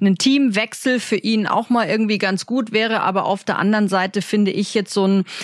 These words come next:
so ein drittes Jahr beim gleichen Team, was ja dann, sagen wir mal so, eigentlich erst das zweite ist, weil Haas ist ja erst seit diesem Jahr auch irgendwie im Mittelfeld konkurrenzfähig, die sind ja letztes Jahr nur hinterhergefahren, ist wahrscheinlich für ihn auch nicht verkehrt,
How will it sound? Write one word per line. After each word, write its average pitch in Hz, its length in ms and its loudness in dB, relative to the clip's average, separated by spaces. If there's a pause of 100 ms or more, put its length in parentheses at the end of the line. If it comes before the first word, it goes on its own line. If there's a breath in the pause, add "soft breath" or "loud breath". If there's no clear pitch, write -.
(160 loud breath)
so - 120 0
ein 190 100 4
drittes 208 440 0
Jahr 190 200 0
beim 196 200 -2
gleichen 185 420 -2
Team, 220 400 2
was 190 240 -2
ja 196 140 0
dann, 185 240 0
sagen 175 240 0
wir 208 80 2
mal 170 200 2
so, 180 280 0
eigentlich 202 460 -2
erst 180 280 -2
das 170 140 -6
zweite 175 420 0
ist, - 260 -4
weil 160 280 0
Haas 165 260 0
ist - 160 -6
ja 196 80 0
erst 151 240 -2
seit 160 180 -2
diesem 180 220 0
Jahr 160 220 2
auch 156 260 -2
irgendwie 170 380 0
im 175 140 2
Mittelfeld 170 500 0
konkurrenzfähig, 170 800 0
die 175 100 -6
sind 180 160 2
ja 175 60 2
letztes 170 360 0
Jahr 175 120 2
nur 175 100 4
hinterhergefahren, 170 800 0 (380 loud breath)
ist 196 140 -4
wahrscheinlich 196 460 0
für 208 100 -2
ihn 214 220 0
auch 190 180 0
nicht 233 180 0
verkehrt, 233 540 -2